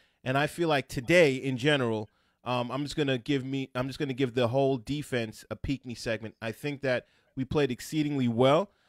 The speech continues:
I think that, uh, if you think about it, uh, Miami didn't score any points on offense. It was all special teams and defense. They kicked two field goals,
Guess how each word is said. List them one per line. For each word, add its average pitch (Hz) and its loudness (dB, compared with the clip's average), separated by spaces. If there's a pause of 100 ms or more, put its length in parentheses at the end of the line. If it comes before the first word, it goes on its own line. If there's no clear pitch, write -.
(140)
I 120 -2
think 139 -4
that, 127 0
uh, 110 0
if 120 -10
you 127 -6
think 202 -4
about 123 0
it, - -8 (340)
uh, 120 0
Miami 143 0
didn't 135 -4
score 143 0
any 139 -2
points 143 -6
on 120 -2
offense. 135 -4
It 123 -6
was 120 -6
all 131 0
special - -4
teams 123 -8
and 107 -8
defense. 123 -6
They 123 -8
kicked - -10
two 156 -8
field 147 -2
goals, 147 0